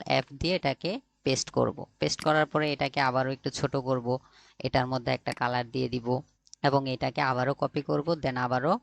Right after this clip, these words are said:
কন্ট্রোল এফ দিয়ে এটাকে পেস্ট করব এবং এটাকে ছোট করে দিব। দেওয়ার পরে এটার কালারটা আমরা চেঞ্জ করে দিব।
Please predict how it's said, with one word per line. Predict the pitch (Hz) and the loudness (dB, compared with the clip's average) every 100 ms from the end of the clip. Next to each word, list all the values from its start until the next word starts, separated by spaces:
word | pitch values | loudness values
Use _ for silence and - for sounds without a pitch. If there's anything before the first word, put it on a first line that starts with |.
| _ - | _ -2
কন্ট্রোল | 131 - 127 | -2 0 -2
এফ | 135 127 131 | -2 -2 -2
দিয়ে | 160 175 | -2 0
এটাকে | - 123 | -2 -6
পেস্ট | - 123 - | -2 -2 -2
করব | - 120 117 120 - - - _ - | -2 -2 -2 -8 -14 -20 -20 _ -4
এবং | 131 139 147 | 0 0 0
এটাকে | 139 143 135 190 | -2 -2 -2 -4
ছোট | - 143 131 | 0 0 0
করে | 123 120 | 0 -2
দিব। | 110 127 120 135 127 | -4 -8 -10 -12 -2
দেওয়ার | 135 135 | 2 2
পরে | 131 139 165 143 | 0 -4 -4 -4
এটার | 131 123 | -4 -2
কালারটা | 127 120 113 131 | -2 -2 -2 -4
আমরা | 127 160 196 | -2 -4 -4
চেঞ্জ | - 123 113 | -2 -2 -2
করে | - 113 104 | -4 -4 -4
দিব। | - - | -8 -12